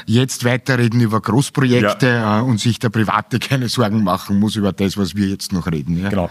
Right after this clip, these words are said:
Speaker 2: bei uns ging's jetzt nur um die großen Projekte und dort eben das Beispiel Italien, wo wenn, wenn jemand, äh, einen Netzzugang beantragt, weil er denkt, er kriegt das Grundstück dazu, wo er den Netz-, Netzzugang haben will,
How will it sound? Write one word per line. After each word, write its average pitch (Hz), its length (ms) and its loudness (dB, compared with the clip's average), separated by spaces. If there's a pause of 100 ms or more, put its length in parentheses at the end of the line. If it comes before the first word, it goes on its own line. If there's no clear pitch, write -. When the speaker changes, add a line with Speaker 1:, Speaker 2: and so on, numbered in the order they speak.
(140)
Speaker 2:
bei 107 80 0
uns 104 140 -4
ging's 107 160 0
jetzt 95 160 -6
nur 107 60 0
um 95 60 -2
die 95 60 -4
großen 95 340 -4
Projekte 95 360 -4
und 98 180 -4
dort - 240 -2
eben 101 180 0
das 95 120 -6
Beispiel 101 360 -4
Italien, 101 480 -2
wo 101 200 -4 (140)
wenn, 107 380 0
wenn 104 260 0
jemand, 104 520 0
äh, - 40 -4
einen 101 400 -2
Netzzugang 101 500 -4
beantragt, 110 680 -2 (120)
weil 98 180 -2
er 98 100 -2
denkt, - 580 -4 (540)
er 107 100 -2
kriegt - 460 -6
das 107 120 -4
Grundstück 117 440 -2
dazu, 104 480 -4
wo 98 180 -2
er 98 100 2
den 95 40 0
Netz-, 98 320 -8 (180)
Netzzugang 98 440 -4
haben 98 260 -2
will, 101 180 -4